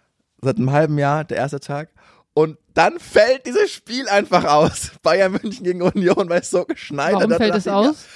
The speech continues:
Speaker 1: ja, weil es so, so viel geschneit hat. Die konnten, die, äh, München ist lahmgelegt, weil es so
Speaker 2: Ach so.
Speaker 1: viel Schnee hat. Die Infrastruktur funktioniert nicht mehr.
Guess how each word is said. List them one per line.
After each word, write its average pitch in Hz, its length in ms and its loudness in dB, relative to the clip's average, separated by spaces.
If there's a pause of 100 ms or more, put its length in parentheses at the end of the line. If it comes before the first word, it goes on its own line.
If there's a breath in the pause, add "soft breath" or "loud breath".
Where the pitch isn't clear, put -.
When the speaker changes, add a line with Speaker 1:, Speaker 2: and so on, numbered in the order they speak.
(180 loud breath)
Speaker 1:
ja, 165 80 -20
weil 165 140 2
es 185 120 -4
so, 165 140 -6
so 185 160 0
viel - 120 -12
geschneit 175 500 -2
hat. 120 180 2
Die 127 80 -4
konnten, 147 520 -4
die, 127 120 0
äh, 76 140 0
München 160 340 -2
ist 143 140 -4
lahmgelegt, 127 760 0 (300 loud breath)
weil 117 140 2
es 127 80 2
so 143 60 0
Speaker 2:
Ach - 20 2
so. - 60 -4
Speaker 1:
viel 135 80 2
Schnee 143 300 -4
hat. 135 220 2
Die 131 80 2
Infrastruktur 147 480 0
funktioniert 104 500 -4
nicht 113 240 -6
mehr. 110 240 -4